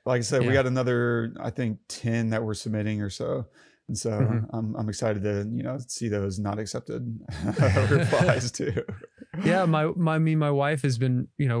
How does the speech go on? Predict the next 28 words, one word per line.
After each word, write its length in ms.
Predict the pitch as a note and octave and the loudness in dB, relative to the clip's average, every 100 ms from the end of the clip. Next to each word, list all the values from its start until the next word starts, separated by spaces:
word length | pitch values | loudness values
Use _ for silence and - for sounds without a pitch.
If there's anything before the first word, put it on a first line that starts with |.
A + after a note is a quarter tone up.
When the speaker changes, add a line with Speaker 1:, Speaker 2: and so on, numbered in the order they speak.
| B2+ | 0
Speaker 2:
writing 380 | B2 B2 B2+ B2 | 0 2 2 2
and 100 | A2+ | 0
submitting 460 | - A#2 A#2 A#2+ A2+ | 0 0 0 0 0
to 340 | A2+ G#2+ G#2 - _ A2+ | 0 0 -2 -6 _ -4
Speaker 1:
Oof. 400 | G#2+ F#2 - - | -4 -4 -8 -4
Speaker 2:
the, 180 | D3+ D#3+ | -4 0
uh, 120 | D#3 - F3 - | -2 0 -4 -2
and 240 | F3 E3+ | 0 2
she's 160 | E3 D#3+ | 2 2
also 220 | D#3+ D3 | 2 2
been, 180 | D3 C#3 | 2 2
like, 200 | B2 - - | 2 -2 -2
you 100 | B2+ | 0
know, 120 | A#2 | 0
trying 300 | - B2+ A#2+ | 0 2 2
to 160 | A2+ G2+ - | 0 -2 -4
apply 320 | B2 - B2 | -2 2 0
for, 300 | - A#2 G#2+ - | 0 0 0 -2
for 200 | - A2+ | 0 0
jobs 380 | G#2 A2+ B2 A2 | 2 2 0 0
and 80 | G#2+ | 0
stuff. 220 | A2 G#2 | 0 0
And, 160 | G#2+ F#2+ _ _ _ _ - | -2 -4 _ _ _ _ -2
and 240 | A#2 G#2 | 0 2
dude, 300 | B2+ A2+ G2 _ _ _ _ | 0 0 -2 _ _ _ _
constant 520 | - - B2+ A#2 - A2 | -4 0 2 0 -2 -2
rejection, 480 | G#2 A2+ - - - _ _ - | 0 0 -2 -4 -8 _ _ -2
like, 260 | G#2+ - | -2 -2